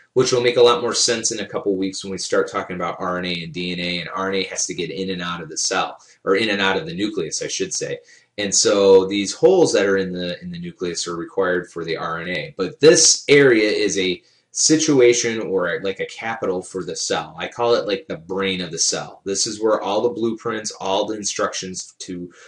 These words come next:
for that cell to do what it needs to do is found in here, and that's the nucleus. A second thing that all eukaryotic cells have are ribosomes. And we've talked about ribosomes already in the prokaryotes,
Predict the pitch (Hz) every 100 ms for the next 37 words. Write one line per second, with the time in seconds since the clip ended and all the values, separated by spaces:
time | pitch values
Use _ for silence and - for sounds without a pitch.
0 | - - 107 107 - - 110 104 101 95
1 | 90 104 110 107 92 104 101 101 92 90
2 | 87 82 87 - 92 82 80 78 73 80
3 | - _ _ - 80 82 82 - 85 80
4 | 76 - - - - - _ _ _ _
5 | _ _ _ _ - _ - - - 202
6 | 214 190 143 120 110 98 90 - 98 98
7 | 92 92 - 87 82 - 87 78 - 78
8 | 78 - - _ 85 90 90 90 82 -
9 | 69 76 127 226 - 190 180 147 117 110
10 | 110 104 113 104 95 92 95 95 95 87
11 | 85 80 - 98 - 98 95